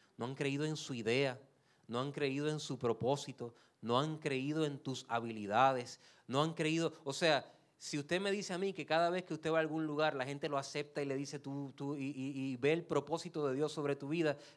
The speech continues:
gloria a Dios. Pero en mi caso no ha sido así. En mi caso, en muchas ocasiones,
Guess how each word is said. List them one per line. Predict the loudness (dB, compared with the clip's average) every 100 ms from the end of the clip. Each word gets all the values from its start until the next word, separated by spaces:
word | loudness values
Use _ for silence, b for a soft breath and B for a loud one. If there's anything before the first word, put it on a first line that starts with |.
| B
gloria | 0 2 2
a |
Dios. | 0 -2 -6 b
Pero | -2 -2
en |
mi | -2
caso | 0 -2 -2
no | -8
ha | -8
sido | -6 -8
así. | -8 -12 -16 _ _ _ b b b
En | -8
mi | -2
caso, | 0 0 -2
en | -4
muchas | -4 0 0 0 -2
ocasiones, | 0 -2 -2 -2 -2